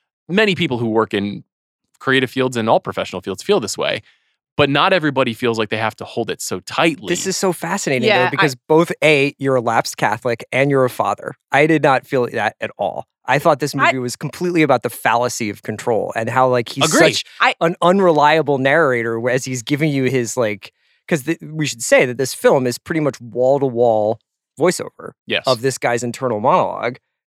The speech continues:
Speaker 2: and he is <laughs> lying to himself
Speaker 1: Yes.
Speaker 2: and us
Speaker 3: Yeah.
Speaker 2: the entire movie.
Speaker 1: Absolutely.
Speaker 3: He's, like, reciting his version of a self-help book in, in real time and
Speaker 1: I
Speaker 3: his principles.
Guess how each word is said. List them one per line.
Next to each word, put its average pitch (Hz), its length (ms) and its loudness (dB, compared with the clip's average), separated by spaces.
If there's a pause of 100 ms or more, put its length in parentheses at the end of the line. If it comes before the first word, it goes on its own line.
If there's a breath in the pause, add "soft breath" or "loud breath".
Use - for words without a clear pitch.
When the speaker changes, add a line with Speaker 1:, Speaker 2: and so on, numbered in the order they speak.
Speaker 2:
and 143 140 0
he 175 460 -2 (220)
is 156 300 2
<laughs> 160 140 4
lying 302 640 2
to 226 180 2
himself 196 600 4
Speaker 1:
Yes. 233 300 4
Speaker 2:
and 269 100 2
us 294 380 2
Speaker 3:
Yeah. 208 260 0
Speaker 2:
the 220 140 0
entire 233 400 4
movie. 247 400 0
Speaker 1:
Absolutely. 117 600 -2
Speaker 3:
He's, 226 240 -6
like, 220 200 2
reciting 202 580 0
his 180 260 -6
version 160 320 -8
of 139 100 -8
a 151 60 -10
self-help 135 520 -6 (140)
book - 340 -6 (120)
in, 180 340 -8 (100)
in 190 200 -6
real 170 200 -6
time 131 320 -8
and 147 120 -8
Speaker 1:
I - 20 -8
Speaker 3:
his 196 160 -10
principles. - 560 -12